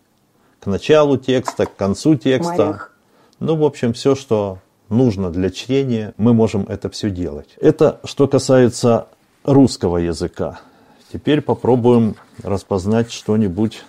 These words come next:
Speaker 1: на языке каком-нибудь другом.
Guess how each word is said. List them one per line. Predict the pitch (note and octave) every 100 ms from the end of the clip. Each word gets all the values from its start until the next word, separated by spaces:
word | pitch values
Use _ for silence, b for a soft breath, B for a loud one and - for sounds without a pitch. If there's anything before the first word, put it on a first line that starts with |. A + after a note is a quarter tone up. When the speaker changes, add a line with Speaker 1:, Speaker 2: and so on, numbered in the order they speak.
| -
Speaker 1:
на | F2 F#2
языке | F#2+ E2 F2+ - A2+ G#2+ - _ _ - -
каком-нибудь | - E2+ G2 F#2+ F2+ E2+ G2 - -
другом. | - F#2+ G2+ G2+ F2+